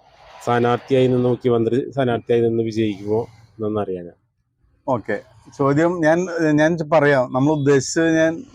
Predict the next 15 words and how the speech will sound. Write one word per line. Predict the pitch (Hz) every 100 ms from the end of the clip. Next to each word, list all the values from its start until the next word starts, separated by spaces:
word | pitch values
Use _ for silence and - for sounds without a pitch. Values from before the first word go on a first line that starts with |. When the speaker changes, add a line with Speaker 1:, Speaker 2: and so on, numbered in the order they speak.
| - 135
Speaker 2:
പറയാം. | 110 90 - _ _ _ _ _ _ _ _ _ 135
ഇപ്പോ | 123 175 180 180 170 139
കൊല്ലത്തെ | 151 143 143 160
സമ്മേളനം | 190 160 151 147 156 156
വൻ | 151 151 - -
വിജയമായിട്ട് | - - 139 117 135 139 143 131
മാറി. | 135 113 101 131 - _ _ _ _ _ _ _ _
ഏ, | - 117 113 113 110
മുഖ്യമന്ത്രി, | 110 113 - 135 135 143 156 175 - _ - - - 147
ഏ, | 139 131 131 131 131 131 123 117 _ _ _ _ _ _ _ _ _ _ _
പിണറായി | 127 131 139
വിജയന്റെ | 147 131 139 135 143 151 - _ - -
ശക്തി | 127 - _ 147 151 - - _ -
പ്രകടമായ | 131 127 139 143 135 135 - -
സമ്മേളനമാണ്. | - 117 110 110 117 104